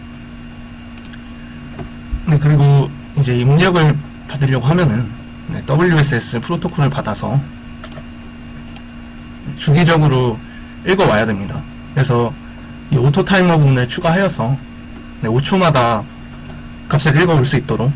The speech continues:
설정을 해주었습니다. 네, 그, 그리고 이 부분이 나타내는 것은, 네, 피사는 출력을 나타내는 배열이고요. 피제로는 입력을 나타내는 배열입니다.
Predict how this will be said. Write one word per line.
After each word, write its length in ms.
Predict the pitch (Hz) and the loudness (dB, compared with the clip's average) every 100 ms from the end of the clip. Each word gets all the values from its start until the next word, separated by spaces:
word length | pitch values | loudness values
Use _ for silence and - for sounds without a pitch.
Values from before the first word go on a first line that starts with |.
| - | -2
설정을 340 | - 156 151 139 | -2 2 4 4
해주었습니다. 580 | 151 151 - 104 98 - - - - - - - - - - - - - - - - - - - - - - | 4 4 0 -4 -6 -8 -10 -18 -18 -18 -18 -16 -16 -16 -16 -14 -14 -14 -16 -16 -16 -12 -12 -12 -14 -10 -4
네, 100 | 139 - | -4 2
그, 380 | 156 156 151 - 147 | 4 4 2 -2 0
그리고 260 | 143 151 | 4 6
이 200 | 147 156 170 | 6 6 6
부분이 440 | 185 185 151 135 | 4 4 6 4
나타내는 720 | 107 113 143 123 120 110 101 - - - - - - - - | 2 0 2 2 2 0 -4 -10 -16 -16 -16 -16 -16 -12 -6
것은, 400 | 123 - 110 120 - - - - - - | -4 -2 0 -2 -4 -14 -16 -16 -12 -10
네, 60 | |
피사는 600 | 151 196 185 156 143 131 131 | -6 -2 2 4 4 2 0
출력을 420 | - 214 220 185 | 2 4 4 2
나타내는 480 | 107 123 110 104 101 - - - - | 0 -2 -2 -4 -6 -12 -16 -16 -6
배열이고요. 600 | 120 110 104 107 156 - - - | -2 0 0 0 -2 -4 -14 -10
피제로는 640 | - 196 131 120 - 185 220 - | -6 -2 0 0 2 0 -4 -4
입력을 380 | 135 143 165 156 | 2 6 6 4
나타내는 560 | 113 - 113 107 104 98 | 2 0 -2 -2 -4 -4
배열입니다. 500 | 120 107 98 95 | -4 -4 -4 -6